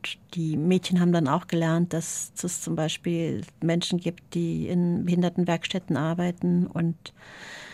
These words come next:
die gar nicht von ihrem Geld leben können, weil sie eigentlich ein Witzgehalt bekommen, von dem kein Mensch leben kann.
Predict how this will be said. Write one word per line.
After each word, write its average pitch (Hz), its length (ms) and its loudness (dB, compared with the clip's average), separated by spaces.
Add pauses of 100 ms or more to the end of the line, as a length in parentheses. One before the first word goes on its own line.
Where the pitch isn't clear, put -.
(400)
die 175 240 2
gar 170 200 2
nicht 170 140 2
von 175 120 2
ihrem 160 140 2
Geld 165 240 0
leben 160 360 4
können, 180 380 0
weil 170 160 0
sie 160 420 -2
eigentlich - 640 -6
ein 156 140 -2
Witzgehalt 151 600 0
bekommen, 156 580 0
von 156 200 -4
dem 151 180 -2
kein 165 200 -4
Mensch 156 280 -2
leben 160 240 0
kann. 180 320 6